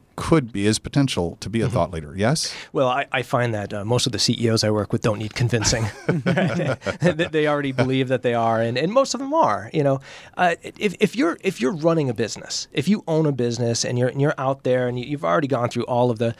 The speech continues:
Speaker 2: the businessy stuff to be there in the first place, you, you, you're showing up, chances are you have something to say.
Speaker 1: Mm-hmm.
Speaker 2: Especially if you've been
Speaker 1: Mm-hmm.
Speaker 2: around a little while. Now, this is,
Speaker 1: Mm-hmm.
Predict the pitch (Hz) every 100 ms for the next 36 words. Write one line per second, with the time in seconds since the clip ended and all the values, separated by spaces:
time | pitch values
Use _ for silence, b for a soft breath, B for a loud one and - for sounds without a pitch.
0 | B B 131 113 131 123 120 123 104 127
1 | 113 - 117 139 135 110 107 131 117 -
2 | 104 131 175 190 175 165 - 175 131 113
3 | 104 - - - B B B B - 196
4 | 190 143 135 123 117 117 - 113 - 95
5 | - - - - - - _ _ - 82
6 | - 87 131 165 160 143 120 127 127 117
7 | 117 117 107 98 95 95 113 143 151 240
8 | - 85 82